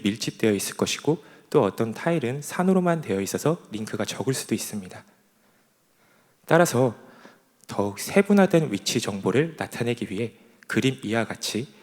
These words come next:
링크의 밀집도에 따라 동적 크기의 타일로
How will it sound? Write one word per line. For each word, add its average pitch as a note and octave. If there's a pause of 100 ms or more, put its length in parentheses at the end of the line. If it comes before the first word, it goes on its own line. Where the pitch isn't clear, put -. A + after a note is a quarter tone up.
(600)
링크의 C#3
밀집도에 A2+
따라 D3 (340)
동적 A2+
크기의 D#3+
타일로 D#3+